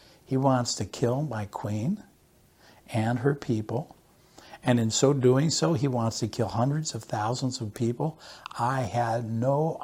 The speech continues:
idea how much Haman played me." So he did the right thing. This time he thought. Instead of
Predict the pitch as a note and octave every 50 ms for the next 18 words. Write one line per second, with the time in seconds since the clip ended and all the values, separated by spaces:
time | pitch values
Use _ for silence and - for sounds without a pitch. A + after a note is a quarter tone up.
0 | - - C3+ C3+ D3 D#3 C#3+ C3+ - - B2+ A2 G#2 G2 G2 G#2+ A2+ - - -
1 | - - - - - - A2 A2 A2+ A2 A#2 B2 A#2+ - - A2+ G2+ G2+ G2 G2
2 | G#2 G#2 G#2 - - - F#2+ G2 F#2+ F2+ F#2+ F#2+ F2 E2 D#2+ D#2 - - - _
3 | _ _ _ _ _ _ _ _ _ _ _ _ _ _ _ _ _ _ _ _
4 | _ _ - - - - - - - D3 E3 F#3 F#3+ F3+ F3+ D#3 D#3 D3 C#3 C3+
5 | C3+ - - D3 C3 G#2 E2+ E2 - - - - - _ _ _ _ _ _ _
6 | _ _ _ _ _ _ - - - - - - _ _ _ - - - - -
7 | F#3+ G3 G3 F#3+ D3+ - - - G3 F#3 B2+ F2 - - - - - - _ _
8 | _ _ _ _ - - - - - - - C3 A#2+ - - G3+ G#3+ G#3 G3+ G3+